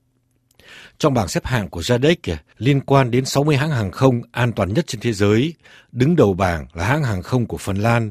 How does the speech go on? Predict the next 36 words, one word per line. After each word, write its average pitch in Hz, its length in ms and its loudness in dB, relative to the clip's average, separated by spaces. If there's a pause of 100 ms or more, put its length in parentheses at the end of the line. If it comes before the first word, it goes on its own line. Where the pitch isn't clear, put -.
Finnair. 110 540 0 (840)
Hãng 156 180 2
hàng 107 160 0
không 135 180 0
Nhật 110 180 2
Bản 87 360 -2 (240)
All 127 200 2
Nippon 113 480 0
Airways 113 680 0 (340)
đứng 143 200 2
đầu 131 140 6
bảng 85 320 0
trong 131 200 0
năm 123 120 0
hai 123 120 -2
nghìn 98 140 -4
không 120 140 -6
trăm 120 160 0
mười 101 100 0
một, 95 300 -2 (420)
sang 123 320 -2
đến 135 160 -2
năm 127 160 0
hai 120 100 -2
nghìn 85 120 -6
không 117 140 -6
trăm 104 160 -2
mười 87 140 -2
hai 110 420 0 (300)
lại 110 140 -4
tụt 104 260 -4
xuống 151 160 -4
hàng 110 160 -2
thứ 156 120 -4
mười 104 160 0
hai 113 420 0